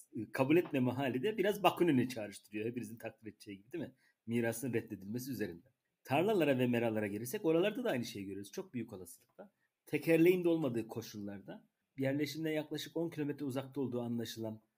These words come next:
tarlalara ve meralara birlikte gidilip, birlikte ekip biçilip bir tür imece gibi.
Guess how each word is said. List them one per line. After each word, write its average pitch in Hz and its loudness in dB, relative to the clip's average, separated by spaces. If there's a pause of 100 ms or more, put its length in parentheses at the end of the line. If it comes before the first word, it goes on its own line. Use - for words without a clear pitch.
(360)
tarlalara 131 2
ve 110 -2
meralara 123 0
birlikte 131 0
gidilip, 120 -4
birlikte 139 -2
ekip - -4
biçilip - -10 (280)
bir 127 2
tür 127 -4
imece 117 0
gibi. 120 -6